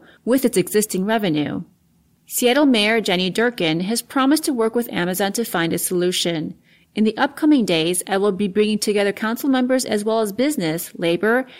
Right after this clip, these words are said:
and our community leaders to work together to see how we might forge common ground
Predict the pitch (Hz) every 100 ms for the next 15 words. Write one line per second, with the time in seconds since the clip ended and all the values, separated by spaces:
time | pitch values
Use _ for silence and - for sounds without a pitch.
0 | - - 226 247 247 214 226 240 247 190
1 | 165 185 185 208 190 226 - 247 180 165
2 | 170 185 - 202 190 190 185 185 160 -
3 | 185 170 - 202 240 277 202 156 170